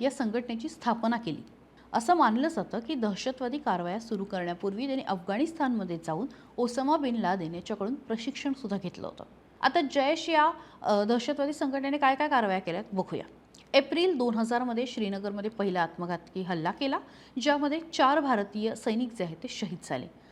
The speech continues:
त्यानंतर ते थांबले नाही, तर दोन हजार एक मध्ये ऑक्टोबरमध्ये जम्मू काश्मीर विधानसभेमध्ये आत्मघाती हल्ला केला. तीसहून अधिक लोकांचा यामध्ये मृत्यू झाला. त्यानंतर डिसेंबर दोन हजार एक मध्ये संसदेवर हल्ला केला आणि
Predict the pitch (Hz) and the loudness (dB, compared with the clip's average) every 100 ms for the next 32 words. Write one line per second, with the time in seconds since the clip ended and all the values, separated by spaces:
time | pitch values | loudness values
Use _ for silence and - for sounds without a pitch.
0 | - - 285 285 302 330 339 302 233 196 | -20 2 6 6 6 4 2 4 2 2
1 | 185 151 202 208 247 262 294 294 330 339 | -2 -2 0 2 2 2 0 0 -4 -2
2 | 190 165 165 170 - 247 262 254 247 262 | -2 2 2 2 0 2 4 2 0 -2
3 | 226 240 285 285 269 285 233 202 208 254 | 0 0 2 -2 -2 -2 -2 -2 -2 -2
4 | 269 254 277 262 254 - 233 233 226 226 | 0 0 0 0 -2 -2 -2 -2 -2 -2
5 | 226 220 208 202 208 233 - - - - | 0 2 0 -2 -2 -4 -6 -18 -4 2
6 | 294 294 294 - 233 311 285 208 175 185 | 2 2 0 2 4 2 0 -2 -2 -2
7 | 202 165 151 208 208 147 - 147 151 131 | -2 -2 -2 -2 -4 -4 -6 -6 -4 -6
8 | - - - 208 196 196 208 202 208 226 | -8 -20 -4 0 0 0 -2 -2 0 0
9 | 220 240 214 190 180 170 185 - 285 294 | 0 0 0 0 0 -2 -4 -2 -2 0
10 | 226 165 165 202 190 226 240 262 254 254 | 0 0 -4 -4 -4 -2 0 0 2 2
11 | 247 254 262 277 214 | 0 0 -2 -2 -4